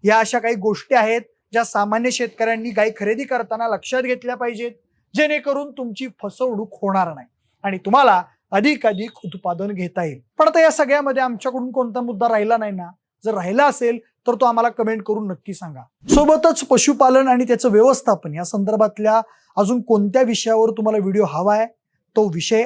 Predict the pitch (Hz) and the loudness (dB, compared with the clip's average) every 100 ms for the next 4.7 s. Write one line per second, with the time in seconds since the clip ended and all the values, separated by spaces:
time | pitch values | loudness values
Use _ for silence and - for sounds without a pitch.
0 | 180 180 190 185 180 208 196 214 196 165 | -2 -6 -6 -4 -4 -4 0 0 0 -4
1 | - 240 233 214 220 233 _ _ _ _ | -6 -4 -2 2 2 2 _ _ _ _
2 | - 220 240 247 247 - _ _ 190 208 | 0 4 6 4 2 -4 _ _ -2 0
3 | 214 220 220 208 208 220 220 226 - _ | 2 2 2 0 2 4 4 2 -4 _
4 | _ 208 190 220 226 226 | _ -2 0 0 0 -4